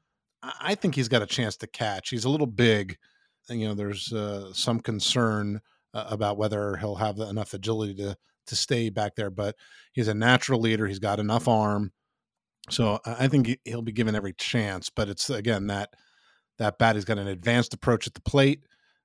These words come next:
Um, he doesn't chase pitches out of the zone, so I think there's more confidence that he's gonna get to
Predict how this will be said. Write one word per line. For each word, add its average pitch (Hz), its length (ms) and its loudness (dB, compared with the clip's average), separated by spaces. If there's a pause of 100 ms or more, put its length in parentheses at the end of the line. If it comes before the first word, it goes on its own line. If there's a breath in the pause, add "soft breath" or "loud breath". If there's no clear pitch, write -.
(140)
Um, 98 500 -6
he 95 60 -16
doesn't 117 320 2
chase 113 280 0
pitches 110 320 -2
out 107 120 0
of 95 60 -6
the 101 60 -4
zone, 113 240 2
so 107 120 0
I 101 80 2
think 101 160 -4
there's 95 160 -6
more 107 160 0
confidence 110 380 -2
that 101 100 -8
he's 92 120 -10
gonna 95 200 -10
get 104 340 -4
to 101 440 -4